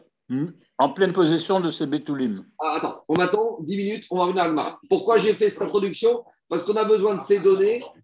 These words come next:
Speaker 2: pour la Gemara suivante. On y va. Baemine Rabbi Chia Bar Yosef Mishmoel. Rabbi Chia Bar Yosef, il a posé une question à Shmuel.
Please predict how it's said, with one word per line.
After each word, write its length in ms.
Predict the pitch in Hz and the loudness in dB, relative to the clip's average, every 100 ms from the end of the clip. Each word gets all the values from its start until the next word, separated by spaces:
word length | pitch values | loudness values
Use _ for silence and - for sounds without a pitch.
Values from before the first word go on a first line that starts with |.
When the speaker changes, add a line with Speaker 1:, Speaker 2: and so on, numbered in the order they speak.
| _ | _
Speaker 2:
pour 280 | 226 247 196 | -6 -4 -2
la 120 | 180 | -4
Gemara 280 | 175 190 196 | -4 -2 -2
suivante. 360 | 175 135 - - | -4 -8 -10 -2
On 140 | 208 233 | 0 2
y 100 | 208 | 0
va. 220 | 147 - _ _ | -4 -8 _ _
Baemine 520 | 143 190 220 233 233 214 | -4 -2 -2 -2 -2 -2
Rabbi 280 | 208 208 | -4 -6
Chia 240 | - 196 190 | -6 -4 -4
Bar 160 | 190 | -2
Yosef 440 | 190 190 - 202 170 | -2 -2 -2 -4 -6
Mishmoel. 480 | 170 - 156 113 - 143 | -14 -8 -6 -6 -8 -8
Rabbi 260 | 165 185 | -4 -4
Chia 140 | 190 202 | -2 0
Bar 100 | 196 | 0
Yosef, 200 | 233 240 | 0 -4
il 80 | 175 | -6
a 40 | |
posé 160 | 165 202 | -6 -4
une 60 | |
question 300 | 170 175 190 | 0 0 2
à 40 | 160 | 0
Shmuel. 280 | - 90 | -4 -14